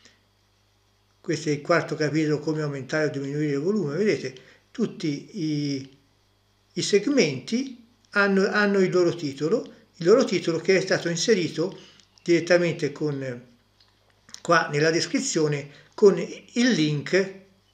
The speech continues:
il link relativo al, al minuto e al secondo. L'importante è inserire i minuti e i secondi suddivisi da, eh, i due punti, vedete?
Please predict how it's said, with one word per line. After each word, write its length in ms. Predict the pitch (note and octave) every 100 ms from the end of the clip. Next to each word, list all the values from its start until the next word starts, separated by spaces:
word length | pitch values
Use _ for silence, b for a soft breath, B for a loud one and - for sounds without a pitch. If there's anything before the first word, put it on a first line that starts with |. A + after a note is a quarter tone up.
| _
il 120 | G3+
link 220 | F#3 F#3 F3
relativo 720 | E3+ C4 A3 D#3+ C#3 C3+ -
al, 520 | D3+ D3 C#3 C3+ C#3
al 300 | D#3 D#3 F3+
minuto 540 | D3+ F3 F#3+ E3 D3+ D#3+
e 60 |
al 120 | D3+
secondo. 640 | D3+ C#3+ C#3 A#2 A#2+ A#2 A#2+ B B B
L'importante 640 | - E3+ C#4+ C4+ G3+ D3 F3
è 260 | D3 - -
inserire 580 | E3 - F3+ G3+ F#3 C3+
i 280 | C3+ D3+
minuti 520 | D3 C#3+ E3 A3+ F#3 D3
e 20 |
i 40 |
secondi 580 | C#3+ C#4 F#3 C#3+ C3+ C3+
suddivisi 800 | C#3 G3 G3+ C#3+ C3+ A#2 B2 - b b b _
da, 380 | - D3 C3+ -
eh, 460 | D3+ B2+ B2+ - - G#3+
i 160 | G#3 D3+
due 200 | F3 D3+
punti, 460 | - A2+ A2 - - -
vedete? 560 | E3 D3+ D3+ G3+ -